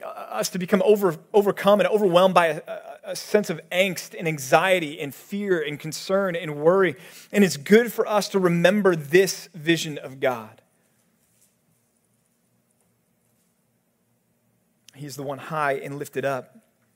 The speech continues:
What Isaiah sees in this passage is something none of us have ever witnessed before.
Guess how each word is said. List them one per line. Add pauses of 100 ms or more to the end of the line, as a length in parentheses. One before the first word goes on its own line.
(520)
What
Isaiah
sees
in
this
passage
is
something
none
of
us (240)
have
ever (400)
witnessed
before.